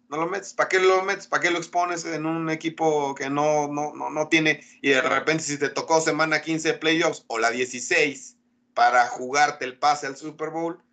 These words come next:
Speaker 1: pudiste haberte
Speaker 2: Sí.
Speaker 1: quedado ahí. Creo que más va por ahí ese comentario,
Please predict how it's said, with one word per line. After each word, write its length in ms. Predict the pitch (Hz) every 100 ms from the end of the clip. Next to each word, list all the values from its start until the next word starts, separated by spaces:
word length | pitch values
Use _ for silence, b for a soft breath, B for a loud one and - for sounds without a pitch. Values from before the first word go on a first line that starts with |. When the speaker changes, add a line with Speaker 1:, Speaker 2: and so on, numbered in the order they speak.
| _ _ _ _ _ _
Speaker 1:
pudiste 360 | - 131 135 135
haberte 300 | 117 113 113
Speaker 2:
Sí. 80 | 147
Speaker 1:
quedado 180 | 101 95
ahí. 180 | 107 107
Creo 160 | - 160
que 100 | 156
más 300 | 147 147 143
va 160 | 147 143
por 160 | 139
ahí 140 | 127 135
ese 180 | 139
comentario, 680 | 147 127 113 113 139 170 208